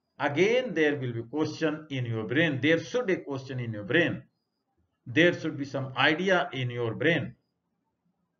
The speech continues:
What? For next definition, definition four, मैपिंग है,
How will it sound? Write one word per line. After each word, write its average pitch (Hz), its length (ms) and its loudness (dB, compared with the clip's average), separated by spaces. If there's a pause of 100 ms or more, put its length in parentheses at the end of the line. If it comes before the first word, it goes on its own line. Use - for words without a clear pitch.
(320)
What? 160 200 2 (800)
For 113 140 -4
next - 260 -14 (120)
definition, 87 460 -14 (800)
definition 120 600 -6
four, - 380 0 (4000)
मैपिंग 131 420 8
है, 190 500 6